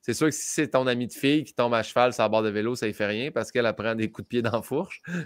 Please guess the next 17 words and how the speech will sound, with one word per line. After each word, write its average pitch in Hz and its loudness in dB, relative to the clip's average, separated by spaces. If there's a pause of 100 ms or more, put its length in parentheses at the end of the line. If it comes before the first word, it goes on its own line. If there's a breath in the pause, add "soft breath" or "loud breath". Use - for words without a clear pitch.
Mais 120 0
les 117 0
gens 131 4
normaux, 120 -2
ça 110 -2
leur 104 0
fait 104 -4
mal 104 -2
de - -12
tomber 101 -2
<laughs> - -8
à 110 0
cheval 107 0
sur - -14
une 92 -12
fourche. - -12 (600 loud breath)
Euh, 139 2